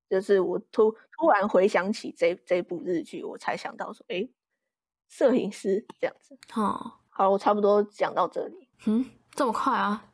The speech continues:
Speaker 1: 诶，我觉得我讲很多欸。
Speaker 2: <laughs> 我原本以为你会讲更多欸，所以要换我了，是吧？
Speaker 1: 没有结语，那我怎么结语？就是，就是我刚刚提到，我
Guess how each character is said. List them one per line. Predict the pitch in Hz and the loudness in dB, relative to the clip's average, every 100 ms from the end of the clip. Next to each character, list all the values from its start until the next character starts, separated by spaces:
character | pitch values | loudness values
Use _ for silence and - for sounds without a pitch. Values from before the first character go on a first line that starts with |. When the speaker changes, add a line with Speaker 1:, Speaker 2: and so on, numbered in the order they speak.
| _ _ - | _ _ -2
Speaker 1:
诶， | 285 | 0
我 | 359 226 233 | 2 2 4
觉 | 233 | 4
得 | |
我 | 269 | 4
讲 | 226 214 | 4 2
很 | 254 202 | 0 -2
多 | - | -4
欸。 | 208 233 - - _ _ | -2 -2 -4 -12 _ _
Speaker 2:
<laughs> | 202 220 - 320 - - 403 415 _ _ _ - - - _ _ - - _ _ - 262 - | -2 -2 -2 -8 -8 -4 -4 -4 _ _ _ -14 -14 -14 _ _ -20 -20 _ _ -14 -10 -2
我 | 269 | 0
原 | 269 285 | 2 0
本 | 320 269 | 0 0
以 | |
为 | 202 202 | 0 0
你 | 185 | 0
会 | 214 220 | 0 -2
讲 | 165 196 | -4 -4
更 | 190 180 | -4 -2
多 | - - - | -2 -2 -2
欸， | 202 - _ _ - - - - | -6 -12 _ _ -20 -20 -18 -14
所 | - 214 | -4 -2
以 | 202 | 0
要 | 202 | 0
换 | 240 202 | 2 0
我 | 180 110 55 | 0 -2 -4
了， | 208 | -6
是 | 202 | -10
吧？ | - - _ _ _ _ _ | -14 -18 _ _ _ _ _
Speaker 1:
没 | - 208 | -2 2
有 | 190 | 2
结 | 180 135 | 0 -2
语， | 143 240 - _ - | -2 -8 -18 _ 0
那 | |
我 | 240 | 0
怎 | 190 | 0
么 | - | -6
结 | - 226 | -10 -10
语？ | 269 - _ _ | -10 -20 _ _
就 | 349 | -2
是， | 370 349 | 2 4
就 | 370 | 4
是 | 359 | 4
我 | 196 | 4
刚 | 214 240 | 4 2
刚 | 254 | 0
提 | 190 175 | -2 0
到， | 151 156 | 2 0
我 | 175 - | -4 -10